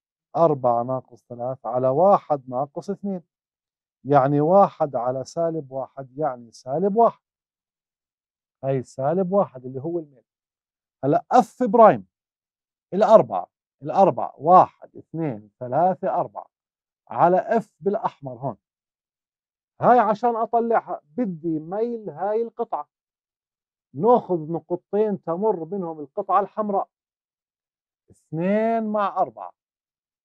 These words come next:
هاي على اف. هاي النقطة برضو لأنها عاملة زاوية حلوة. هاي عبارة عن واحد، اثنين، ثلاثة، أربعة، خمسة. خمسة مع ثلاثة.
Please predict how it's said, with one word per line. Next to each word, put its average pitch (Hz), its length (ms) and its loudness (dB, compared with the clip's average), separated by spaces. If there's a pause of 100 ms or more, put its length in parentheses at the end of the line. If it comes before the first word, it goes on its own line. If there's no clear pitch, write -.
(1400)
هاي 131 140 0
على 160 320 2
اف. - 200 -8 (1400)
هاي 226 260 6
النقطة 220 420 0
برضو 180 300 0
لأنها 147 320 -4
عاملة 165 360 -6
زاوية 143 360 -8
حلوة. 139 380 -16 (580)
هاي 175 120 2
عبارة 175 380 4
عن 143 240 -4
واحد، 143 480 -4
اثنين، 123 340 -16
ثلاثة، 117 460 -12
أربعة، 165 380 -2
خمسة. - 380 -16 (920)
خمسة 214 680 0
مع 208 220 -2
ثلاثة. - 360 -8